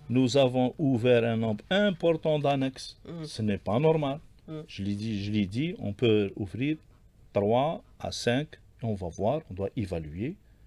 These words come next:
Speaker 1: On a fait l'évaluation, justement, des centres, des facultés de Ouargla, Bchar et El Ghouat. Il y a des choses positives à El Ghouat,
Speaker 2: Mm.
Speaker 1: à, à, à, à Ouargla, il y a des problèmes à Bchar, mais gérer, croyez-moi,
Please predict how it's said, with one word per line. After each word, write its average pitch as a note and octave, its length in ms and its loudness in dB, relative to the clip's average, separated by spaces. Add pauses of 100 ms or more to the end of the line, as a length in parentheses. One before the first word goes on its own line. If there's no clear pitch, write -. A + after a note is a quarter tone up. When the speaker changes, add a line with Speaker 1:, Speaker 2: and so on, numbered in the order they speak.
(260)
Speaker 1:
On F#2 100 -6
a E2+ 60 -2
fait - 160 -4
l'évaluation, G2 880 -2 (280)
justement, G#2 600 -2
des F#2 160 -6
centres, G2+ 460 -4
des G2+ 100 -4
facultés - 500 -6
de F2 120 -4
Ouargla, G2+ 500 0
Bchar F#2+ 380 -6
et F#2 60 -4
El F2 100 -6
Ghouat. D3+ 260 0 (420)
Il - 40 -2
y - 40 4
a - 40 2
des G3 100 0
choses C#3 220 0
positives G2+ 500 -4
à D#2 40 -2
El C#2 40 -8
Ghouat, C#2 300 -4 (320)
Speaker 2:
Mm. D#3+ 260 -8
Speaker 1:
à, E2 540 -8
à, D#2+ 280 -8 (120)
à, D#2 320 -8
à G2 40 0
Ouargla, G2+ 460 0
il B3 60 0
y A3+ 40 0
a G3 40 -2
des A#2+ 100 4
problèmes F#2 440 -4
à E2 100 -6
Bchar, G3+ 340 0 (400)
mais B2+ 300 2
gérer, D3 580 0
croyez-moi, C#3+ 760 0